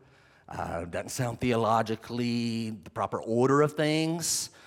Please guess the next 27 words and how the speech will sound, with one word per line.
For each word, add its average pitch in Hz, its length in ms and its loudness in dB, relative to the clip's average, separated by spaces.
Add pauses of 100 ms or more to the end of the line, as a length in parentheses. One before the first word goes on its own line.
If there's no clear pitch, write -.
(180)
Sounds 104 260 -2
like 101 160 -2
they 107 120 -6
came 113 280 -6
to 110 80 -2
life 120 320 2
on 101 140 -4
Friday 123 600 2
and 123 120 -2
Jesus 123 300 -4
comes 120 200 -8
back 123 200 -4
to 110 40 -8
life 117 240 -2
on 107 100 -6
Sunday, 127 600 0
and 104 100 -4
so, 113 180 -2
pfft, - 200 -6 (240)
throw 117 160 2
it 113 80 4
all 110 120 4
out, 113 220 2
throw 117 100 0
it 113 40 6
all 110 100 4
out. 104 360 0